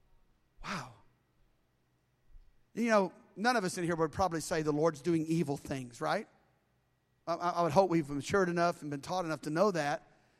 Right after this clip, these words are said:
But how many know it's just as wrong to just act like he's not doing anything?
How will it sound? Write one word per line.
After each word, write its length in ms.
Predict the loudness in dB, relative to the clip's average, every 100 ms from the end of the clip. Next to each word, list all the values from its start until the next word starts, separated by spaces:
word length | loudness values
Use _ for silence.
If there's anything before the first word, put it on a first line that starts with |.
| _ _
But 100 | -4
how 60 | 0
many 140 | 2
know 200 | 4 4 2
it's 200 | -4 -8
just 380 | -6 2 2 2
as 140 | -4 4
wrong 540 | 6 8 6 4 -2 -8 _ _ _
to 120 | -4
just 220 | 0 -2
act 220 | 4 2 4
like 160 | 0
he's 160 | 0 0
not 140 | 2
doing 180 | 4 4
anything? 500 | 4 0 -2 -10 -12